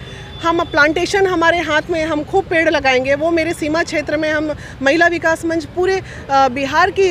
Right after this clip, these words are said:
आ, members को कहेंगे पौधा अभियान चलाओ, लेकिन ये crime अभियान तो हमारे हाथ की चीज़ नहीं है, उसको हम कैसे रोकें? तो कि-, मानव श्रृंखला नंगे पाँव, सरकारी स्कूल के बच्चे खड़े हैं आज मानव श्रृंखला में।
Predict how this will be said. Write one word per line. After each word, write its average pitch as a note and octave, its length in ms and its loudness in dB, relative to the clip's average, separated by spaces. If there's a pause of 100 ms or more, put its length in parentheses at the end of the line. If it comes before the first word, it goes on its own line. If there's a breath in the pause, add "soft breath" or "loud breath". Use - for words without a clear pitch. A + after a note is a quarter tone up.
आ, B3 540 2 (360)
members D4+ 360 2
को E4 120 -4
कहेंगे D#4 400 0 (420)
पौधा C4 260 2
अभियान B3 340 2
चलाओ, G3 280 -4 (420 loud breath)
लेकिन F4+ 520 2
ये E4+ 200 -2
crime E4 420 4
अभियान F4+ 420 2
तो G4 120 0
हमारे E4 320 0
हाथ D4+ 180 -2 (100)
की E4 80 -2
चीज़ C#4+ 280 -4
नहीं B3 160 0
है, A3+ 100 0
उसको D4 280 0
हम F#4+ 200 2
कैसे D4 340 2
रोकें? G#3 340 -2 (340 loud breath)
तो F#4 100 2
कि-, - 200 -8 (100)
मानव D#4 380 4
श्रृंखला D#4 560 0 (560 loud breath)
नंगे E4+ 400 4
पाँव, E4 380 4
सरकारी E4 520 2
स्कूल F4 260 0
के E4+ 140 2
बच्चे D#4+ 300 2
खड़े D#4+ 260 4
हैं F4 180 2
आज D4+ 180 4
मानव D4+ 280 4
श्रृंखला C#4+ 480 0
में। A3+ 180 0